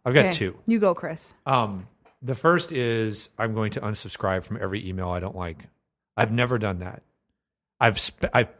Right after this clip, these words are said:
Speaker 1: tried to put it, like, to spam and whatever. I've always been fearful that if I unsubscribe,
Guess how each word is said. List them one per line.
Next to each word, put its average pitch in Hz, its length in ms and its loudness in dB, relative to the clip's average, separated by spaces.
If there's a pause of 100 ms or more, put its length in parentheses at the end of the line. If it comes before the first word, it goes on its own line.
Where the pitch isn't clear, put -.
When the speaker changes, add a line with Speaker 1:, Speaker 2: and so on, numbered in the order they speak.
Speaker 1:
tried 123 200 4
to 110 80 2
put 117 200 -2
it, - 120 -4
like, 98 180 -4
to - 60 -10
spam 147 840 2
and 107 120 -2
whatever. 113 560 4 (200)
I've 110 120 2
always 135 180 8
been 127 140 -2
fearful 113 380 0
that 101 100 -2
if 92 100 -4
I 110 80 -4
unsubscribe, 90 800 -4